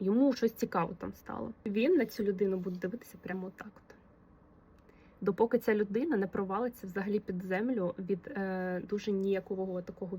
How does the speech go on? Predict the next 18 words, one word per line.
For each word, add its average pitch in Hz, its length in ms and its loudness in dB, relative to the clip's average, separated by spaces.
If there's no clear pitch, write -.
відчуття, 180 680 -2
знаєте, 196 340 -8
типу, 185 440 -2
і 220 100 0
він 208 160 6
це - 260 -2
робить 214 300 0
до 220 80 -2
побєдного. 202 580 -2
Людина 214 320 4
вже 233 160 2
пройшла, 226 520 0
він 196 160 2
буде 196 200 2
отак 185 320 0
от 190 140 -6
за 190 100 -4
людиною 190 580 -4